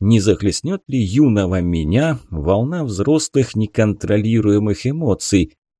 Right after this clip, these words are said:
Это риск, ему ведь и так досталось сегодня не по-детски. Еще, подозреваю, достанется. Завтра школа, встреча с одноклассниками и учителями, эмоции и прочие непредвиденные реакции попрут из меня бурлящим потоком,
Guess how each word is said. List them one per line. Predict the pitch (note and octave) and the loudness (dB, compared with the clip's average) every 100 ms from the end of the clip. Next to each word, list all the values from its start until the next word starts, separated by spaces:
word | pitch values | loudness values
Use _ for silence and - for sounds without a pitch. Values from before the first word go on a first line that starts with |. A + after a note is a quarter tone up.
| _ | _
Это | - B2+ - | -6 -6 -6
риск, | F#3+ D3 C#3+ - - - - | 0 0 0 -6 -16 -20 -8
ему | F2+ G2 A#2 | -2 0 2
ведь | C3+ B2 | 0 0
и | F#2+ | -4
так | - A#2+ C3+ G2+ | -2 -4 -4 -4
досталось | C3 C3 - B2 - | -6 -6 -2 -2 -2
сегодня | - C3 B2+ G2 F#2 G2 | -4 0 2 2 0 2
не | G2+ | 0
по-детски. | - - A2+ A#2 A2 F#2 - - E2+ _ _ _ - | -2 -2 -2 0 -2 -2 -2 -2 -4 _ _ _ -6
Еще, | F#2+ F2 D2+ - C3 | -2 0 -2 -2 -4
подозреваю, | - - F2 G2 F2+ G#2 G#2 F#2 F2 | -2 -6 0 0 0 0 0 2 0
достанется. | D#2 D#2 G2+ - _ D#3 G#2 D#2 - - - - | -2 -2 -2 -2 _ -2 0 -2 -4 -8 -10 -8
Завтра | - D#2+ A#2+ D#3+ - D#2 | -4 -2 -2 -2 -4 -6
школа, | - - C3 A#2+ - _ _ | -6 -2 0 0 -2 _ _
встреча | - - G#2 A#2 - | -12 -6 -2 0 0
с | F2+ F#2 | -2 -2
одноклассниками | E2 F2+ E2 F2+ G#2 - G2+ F#2+ F#2 F#2 | -2 -2 -2 0 0 0 -6 0 0 0
и | A#2+ G#2 | 2 2
учителями, | F#2 - A2 - E2+ G2+ C3 B2 A#2 _ _ _ | 2 -4 -8 -6 -4 -2 0 0 -2 _ _ _
эмоции | A2+ D3+ F#3 E3+ - - C#3 | -6 -4 -4 -6 -6 -2 2
и | G#2+ | 2
прочие | G#2 - D3 - - A#2+ | 0 -2 -2 -2 -2 2
непредвиденные | A2 G#2 G#2+ F#2+ A2+ G#2+ G2+ F#2+ | 0 0 -4 -2 0 2 2 2
реакции | E2+ G2 C3+ - - B2 | 2 0 -2 -6 -2 -2
попрут | - G#2 G2+ B2 C#3 | 0 -2 -2 -4 -4
из | B2+ G2 | -6 -4
меня | A2 G#2+ | -2 -2
бурлящим | E2 D#2 G#2 G2+ G#2+ A2+ - A2 F#2+ | -2 0 2 2 2 0 -2 -2 -2
потоком, | - - F#2 _ D3 D#3 A2+ F#2 | -2 -6 -6 _ -2 0 -2 -2